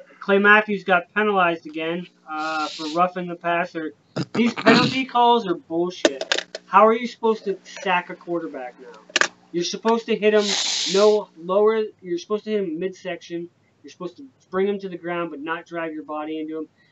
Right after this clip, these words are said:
Clay Matthews, not once, but twice so far, has done it perfectly,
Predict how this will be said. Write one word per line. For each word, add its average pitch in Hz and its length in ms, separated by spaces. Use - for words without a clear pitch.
Clay 208 200
Matthews, 196 640
not 190 220
once, 240 420
but - 180
twice - 600
so 185 320
far, 180 340
has 170 200
done 185 220
it 165 120
perfectly, 143 720